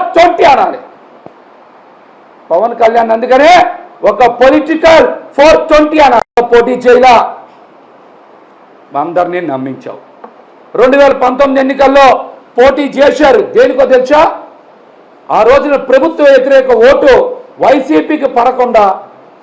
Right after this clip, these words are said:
జనసేన, సీపీఐ, సీపీఎంకి పడి, తద్వారా చంద్రబాబు గారు అధికారంలోకి రావాలని.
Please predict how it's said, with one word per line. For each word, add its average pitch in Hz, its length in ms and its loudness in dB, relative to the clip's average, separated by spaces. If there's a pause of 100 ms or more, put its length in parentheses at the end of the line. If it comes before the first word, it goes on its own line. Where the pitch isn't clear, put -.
(380)
జనసేన, 302 600 0
సీపీఐ, 294 520 -2
సీపీఎంకి 269 540 -6
పడి, 240 600 0 (320)
తద్వారా 247 400 2
చంద్రబాబు 214 580 -4
గారు 170 140 -4
అధికారంలోకి 151 600 -6
రావాలని. 117 500 -6